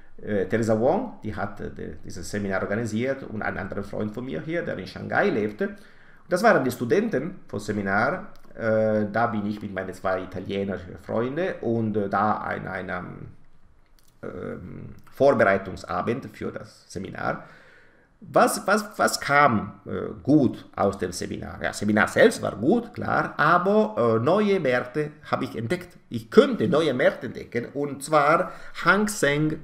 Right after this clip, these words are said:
Future Index. Hang Seng Future Index mag ich sehr viel, weil es ein regulärer Markt ist. In dem Markt funktionieren noch einfache Ansätze wie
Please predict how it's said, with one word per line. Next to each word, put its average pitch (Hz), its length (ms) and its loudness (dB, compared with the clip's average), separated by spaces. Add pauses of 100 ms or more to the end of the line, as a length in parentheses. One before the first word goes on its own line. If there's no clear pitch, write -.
Future 131 580 -2
Index. - 540 -4 (840)
Hang 220 220 6
Seng 202 440 4
Future 180 320 2
Index 143 640 0 (280)
mag 131 320 2
ich 139 180 -6
sehr 143 640 2 (160)
viel, 101 720 -2
weil 160 560 4
es 120 560 2
ein 104 300 4
regulärer 120 760 4
Markt 107 520 0
ist. - 300 -12
In 101 160 -4
dem 180 240 10
Markt 160 360 6
funktionieren 147 760 2
noch 127 440 2
einfache 147 800 4
Ansätze 107 760 -2
wie 107 380 0